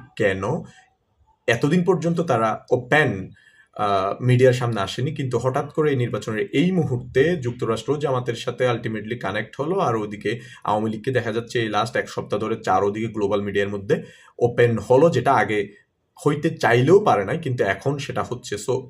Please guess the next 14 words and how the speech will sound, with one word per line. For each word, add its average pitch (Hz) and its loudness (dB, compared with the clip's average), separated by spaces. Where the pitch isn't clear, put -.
এই 156 2
জায়গার 170 2
মধ্যে 165 -2
একটা 165 -4
ফ্যাক্টর, 156 -4
সেটা 139 -4
হচ্ছে 151 -2
ultimately 127 0
আপনারা 117 -4
জানেন 117 -2
ইউএস 120 -2
এবং 127 -2
ইন্ডিয়ার 117 0
মধ্যে 117 0